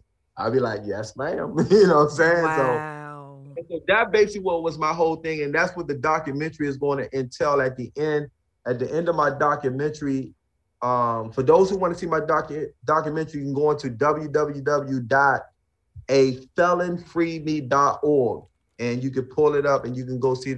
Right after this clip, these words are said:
Speaker 1: see the documentary. That, that's just the first part of the documentary. But we have three more parts. We have a part where I have guys who I helped get out of prison that they go, it's only, that's only gonna be, like,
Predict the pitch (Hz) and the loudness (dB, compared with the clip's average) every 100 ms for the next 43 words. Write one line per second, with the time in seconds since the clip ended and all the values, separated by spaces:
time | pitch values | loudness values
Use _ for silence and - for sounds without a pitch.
0 | 117 - 139 127 120 131 131 131 131 131 | -8 -8 -4 -2 0 0 0 -4 -4 -2
1 | 123 123 135 151 147 135 - 151 151 147 | 0 0 -2 -4 -6 -8 0 2 2 2
2 | 135 127 120 120 127 127 120 131 127 127 | -2 -2 -6 -4 -2 -2 -6 -6 -6 -6
3 | 120 - _ _ - 113 131 139 120 113 | -10 -12 _ _ -2 -2 0 -2 0 -2
4 | - _ 143 151 147 143 135 139 127 127 | -6 _ 0 0 0 -2 0 0 0 0
5 | 131 117 113 - 147 143 - 135 131 127 | -2 -4 -6 -2 0 0 -2 -2 2 2
6 | 123 123 _ _ _ 113 135 123 113 131 | 0 -4 _ _ _ -2 0 0 0 2
7 | 139 139 147 131 139 123 131 135 131 117 | 4 2 0 -2 -2 -4 -2 -2 -2 -4
8 | - 151 123 131 131 117 113 131 139 127 | 0 0 0 -6 -6 -4 -2 -2 -2 -2
9 | 139 135 127 139 139 139 127 127 120 123 | -2 -2 0 -2 -2 -6 -4 -4 -4 -4
10 | 120 110 | -2 -2